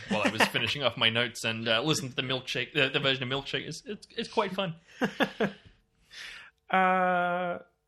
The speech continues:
Speaker 2: okay, that's probably enough on that. Um, and just for this next section, um, uh, our First Nations story,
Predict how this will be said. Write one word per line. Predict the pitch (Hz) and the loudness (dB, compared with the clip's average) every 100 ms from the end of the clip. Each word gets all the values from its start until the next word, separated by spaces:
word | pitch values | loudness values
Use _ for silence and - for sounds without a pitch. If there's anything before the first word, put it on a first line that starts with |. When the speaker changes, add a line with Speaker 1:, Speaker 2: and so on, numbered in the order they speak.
| - | 0
Speaker 2:
okay, | 226 202 | 0 2
that's | 196 254 | -2 -2
probably | - 202 190 160 | 0 0 2 0
enough | 143 147 - | -2 -4 -6
on | 147 147 | -8 -4
that. | 151 151 - | -2 -2 -4
Um, | 143 143 147 143 139 - _ _ - | -4 -2 -2 -4 -6 -10 _ _ -6
and | 151 | -4
just | 170 165 | -4 -4
for | 160 | -6
this | 143 147 - - | -6 -8 -10 -12
next | 170 156 165 | -4 -4 -2
section, | - 165 - 165 151 143 - | -2 -2 -2 -4 -4 -6 -6
um, | 143 135 135 135 - - - - - _ _ | -6 -4 -4 -8 -12 -20 -20 -20 -20 _ _
uh, | - 139 139 | -8 -8 -4
our | 147 | -4
First | - 139 - | -4 -6 -4
Nations | 165 170 156 147 | -2 -2 -2 -4
story, | - 151 139 135 135 135 | -4 -2 2 2 0 -6